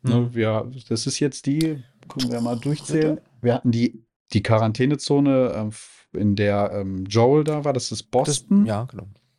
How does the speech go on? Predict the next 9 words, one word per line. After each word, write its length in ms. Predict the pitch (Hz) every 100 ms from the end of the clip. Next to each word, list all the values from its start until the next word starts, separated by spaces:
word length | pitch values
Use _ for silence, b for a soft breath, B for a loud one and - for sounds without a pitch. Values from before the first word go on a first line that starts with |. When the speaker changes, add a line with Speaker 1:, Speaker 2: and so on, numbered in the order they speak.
| _ _ _ -
Speaker 1:
Genau, 480 | 104 110 156 190 - - -
Boston. 360 | 131 139 - 147
Von 240 | - 113
Boston 380 | 117 135 - 135
aus 340 | - 123 117 -
sind 220 | 113 113
sie 240 | 110 107 -
gegangen 680 | - 107 - 104 110 107 104 98
nach, 340 | 98 95